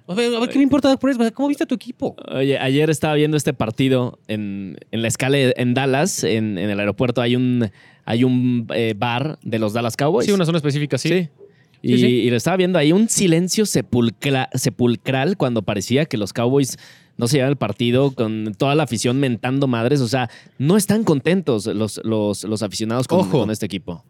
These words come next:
Speaker 1: Y ganaron veinte diecisiete. Ganaron
Speaker 2: Sí,
Speaker 1: de
Speaker 2: con un
Speaker 1: milagro.
Speaker 2: gol de campo.
Speaker 1: Un gol de campo.
Speaker 2: Con un gol, gol de campo.
Speaker 1: Porque Cooper Rush, dime,
Speaker 2: Porque
Speaker 1: porque
Speaker 2: Cooper Rush
Speaker 1: Cooper
Speaker 2: lo
Speaker 1: Rush
Speaker 2: hizo
Speaker 1: los
Speaker 2: bien
Speaker 1: lleva
Speaker 2: ahí
Speaker 1: ahí.
Speaker 2: en esa, en esa, en esa
Speaker 1: Nah,
Speaker 2: serie.
Speaker 1: no es lo que faltaba. O sea, lo único que te pido es que me acerques y no lo vas a hacer.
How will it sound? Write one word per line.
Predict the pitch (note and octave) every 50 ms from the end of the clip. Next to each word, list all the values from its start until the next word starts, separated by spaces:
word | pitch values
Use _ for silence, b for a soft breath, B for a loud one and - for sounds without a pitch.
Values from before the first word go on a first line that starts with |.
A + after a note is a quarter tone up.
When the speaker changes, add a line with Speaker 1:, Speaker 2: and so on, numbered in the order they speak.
| _ -
Speaker 1:
Y | D3
ganaron | C#3+ D3+ D3+ D#3+ F3+ A#3 A#3+ F3
veinte | E3 E3+ F3+ - A#3+
diecisiete. | A#3 A3+ E3+ C#3 A2+ - A#2+ C3 - - F#2 C#2 - _ _ _ _ _ _ _ _ _ _ _ _ -
Ganaron | B2+ C3 C#3+ F3 A#3
Speaker 2:
Sí, | A#3+ A#3+
Speaker 1:
de |
Speaker 2:
con | G3+ D#3
un |
Speaker 1:
milagro. | D3+ D#3+ E3 E3+
Speaker 2:
gol | E3+ C3 A#2
de | -
campo. | F3+ F3+ D3+ D#3+ C3 - B B B
Speaker 1:
Un | D#3+ F#3
gol | G3+ B3 C4
de | B3+ F3
campo. | - G3 G#3+ F#3+ F3+
Speaker 2:
Con | A3
un | A#3 -
gol, | C4 B3+ A#3 G3+ -
gol | G#3 A#3 A#3+
de | A#3+ A#3+
campo. | - A3+ A#3 - C4 C4+ C#4 - _ _ _ _ _ _ _ _ _ _ _ _
Speaker 1:
Porque | - F3+ E3 E3 D#3+
Cooper | D#3 - G3+ C4 B3
Rush, | G#3 G#3+ A3 F#3+ F3+ E3+
dime, | D#3+ F#3 E3+
Speaker 2:
Porque | D3 C3+ D#3 C#3
Speaker 1:
porque | G#3+ - E3+ G3 G3
Speaker 2:
Cooper |
Rush | F#3+ G#3+
Speaker 1:
Cooper | A#3 A3 B3+ A#3
Speaker 2:
lo | A3+
Speaker 1:
Rush | A3+
Speaker 2:
hizo | A3+ G#3+
Speaker 1:
los | F#3
Speaker 2:
bien | F#3 F#3+ F3
Speaker 1:
lleva | F#3+ F#3+
Speaker 2:
ahí | F3+ D#3+
Speaker 1:
ahí. | D3+
Speaker 2:
en | D3 -
esa, | C#3 E3 C#3+
en | - D#3+
esa, | D#3+ D3+ E3 D#3 D3 C#3 -
en | D3+
esa | D3+ - D#3+ C#3
Speaker 1:
Nah, | D#3+
Speaker 2:
serie. | C#3+ C3 B2+
Speaker 1:
no | A#2 G#2+
es | F#3+
lo | G3
que | - E3+ -
faltaba. | - D#3+ D3 - E3+ D#3+ D3 C#3+ C3+ B2 - B B B B B B
O | B
sea, | F#3+ F#3+ F#3+
lo | F#3+ G3+
único | G#3 G3+ G3 F3
que | E3+ D#3
te | E3+ E3
pido | - F#3+ G3 F3 E3+
es | D#3
que | - E3
me | D#3+ D#3+
acerques | D#3+ C3 E3 F3 D3+ C3 C#3+ C3+
y | C#3 C#3+
no | E3+ F3+
lo | F3+
vas | F3+ E3+ D#3+
a |
hacer. | D#3+ D#3+ F3 F3+ D#3